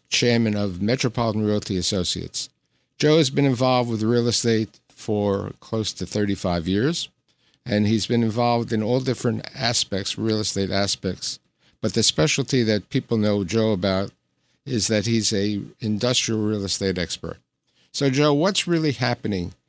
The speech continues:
in the industrial market? You know, as I was noting to you the other day, a lot of these companies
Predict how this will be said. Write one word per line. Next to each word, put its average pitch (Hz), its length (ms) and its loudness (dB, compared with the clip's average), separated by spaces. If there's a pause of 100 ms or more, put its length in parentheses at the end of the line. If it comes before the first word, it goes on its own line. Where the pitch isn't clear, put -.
in 104 120 0
the 107 100 6
industrial 98 480 0
market? 87 500 -2
You 101 80 -2
know, 101 340 -2
as 95 320 -4
I 101 140 -4
was 98 240 -4
noting 107 440 0
to - 120 -6
you 101 240 0
the 92 140 -2
other 90 160 -4
day, 98 320 -2 (400)
a - 20 -6
lot 131 240 0
of 131 60 -2
these 120 260 0
companies 113 680 -2